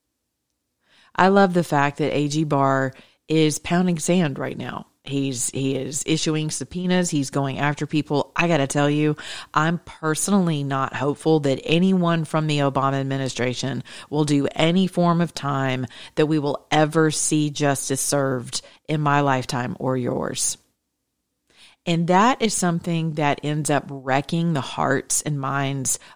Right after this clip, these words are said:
of a people. When justice is thwarted,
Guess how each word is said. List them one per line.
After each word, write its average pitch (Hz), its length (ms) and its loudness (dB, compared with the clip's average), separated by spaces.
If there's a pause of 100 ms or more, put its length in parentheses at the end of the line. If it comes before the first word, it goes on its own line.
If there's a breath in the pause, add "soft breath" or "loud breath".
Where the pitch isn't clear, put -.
(100)
of 131 160 -2
a 127 140 -2
people. - 440 -10 (1200)
When 151 280 0
justice 160 600 0
is - 240 -2
thwarted, - 680 -10